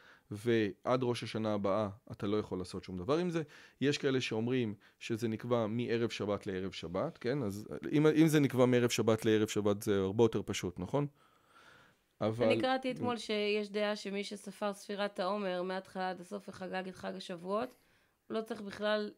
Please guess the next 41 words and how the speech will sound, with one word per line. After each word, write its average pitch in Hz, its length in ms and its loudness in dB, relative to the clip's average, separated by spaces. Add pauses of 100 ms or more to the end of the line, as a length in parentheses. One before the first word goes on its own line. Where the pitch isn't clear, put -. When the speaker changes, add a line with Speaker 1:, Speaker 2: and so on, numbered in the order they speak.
Speaker 2:
להתפלל 196 440 -6
בראש 190 280 -8
השנה, 196 300 -8
הכל 190 180 -10
מסודר 180 400 -8
לו. 170 140 -10 (2000)
Speaker 1:
יש 160 200 4
הרבה 131 220 2
דעות. 104 220 0
Speaker 2:
אז 185 60 -10
למי 214 200 0
תקשיב? 196 380 -12 (240)
Speaker 1:
יפה. 127 340 -8 (100)
Speaker 2:
לפי - 220 -8
מה 208 120 -2
תלך? 202 500 -6 (600)
Speaker 1:
ולכן, 131 600 2 (500)
אני 127 180 2
רוצ- - 40 4
Speaker 2:
מישהו 269 220 2
צריך 254 180 0
לעשות 226 240 -4
סדר 220 160 2
בדבר 196 260 0
הזה. 170 240 0
Speaker 1:
הנה, 202 200 4
נו, 147 140 2
אז 127 100 0
אנחנו 127 160 4
Speaker 2:
דוקטור 135 220 4
Speaker 1:
פה. 233 60 4
Speaker 2:
יוזביץ'. 214 440 2
Speaker 1:
כן, 127 300 -2
אז 120 280 0 (360)
מה 170 100 4
שמעניין 151 420 2
אותי 143 200 -2
להגיד 117 260 -2
זה 117 60 -8
כזה 107 260 -8
דבר. 95 300 -10